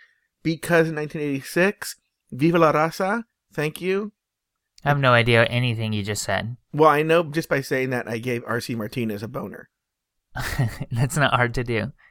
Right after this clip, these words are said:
Speaker 1: At work.
Speaker 2: Can
Speaker 1: And he's embar-, and he's embarrassed about it.
Speaker 2: <laughs>
Speaker 1: And then he's been calling, leave a four-minute voicemail about how he has a boner at work.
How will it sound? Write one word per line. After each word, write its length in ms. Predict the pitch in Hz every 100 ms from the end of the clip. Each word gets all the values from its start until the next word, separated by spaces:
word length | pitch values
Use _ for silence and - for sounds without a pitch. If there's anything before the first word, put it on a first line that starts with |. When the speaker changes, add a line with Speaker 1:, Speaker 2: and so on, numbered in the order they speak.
| _
Speaker 1:
At 200 | 131 143
work. 300 | 131 127 104
Speaker 2:
Can 180 | - 151 - - - -
Speaker 1:
And 80 | 139
he's 140 | 131
embar-, 340 | 156 117 - 139
and 100 | 156
he's 160 | 139
embarrassed 380 | 131 123 117 -
about 240 | 113 98
it. 100 | 113 160
Speaker 2:
<laughs> 80 |
Speaker 1:
And 180 | 139 151 - -
then 180 | 143
he's 100 | 139
been 120 | 135 131
calling, 240 | 131 127
leave 120 | 123
a 40 | 117
four-minute 440 | - 117 117 107
voicemail 460 | 113 107 120 104 -
about 240 | 139 107
how 80 | 110
he 60 | 113
has 120 | 113
a 40 | 139
boner 280 | 110 107
at 100 | 87
work. 200 | - -